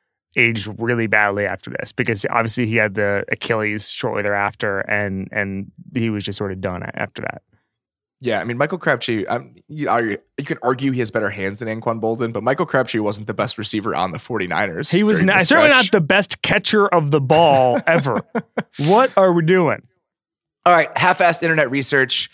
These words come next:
Speaker 2: Uh, I just wanna throw this one out. I, I loved it. At this moment, when this game, uh, when this, this, these playoffs start,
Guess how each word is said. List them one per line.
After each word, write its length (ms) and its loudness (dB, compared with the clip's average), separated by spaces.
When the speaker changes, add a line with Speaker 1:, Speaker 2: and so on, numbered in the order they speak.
Speaker 2:
Uh, 300 6
I 100 4
just 140 -2
wanna 160 2
throw 180 0
this 220 -2
one 100 -2
out. 240 2
I, 120 2
I 160 0
loved 340 -2
it. 280 -2
At 140 -2
this 240 0
moment, 460 -4
when 220 -6
this 140 -2
game, 220 -2
uh, 200 4
when 160 -2
this, 140 -2
this, 440 -2
these 280 -2
playoffs 400 2
start, 500 -2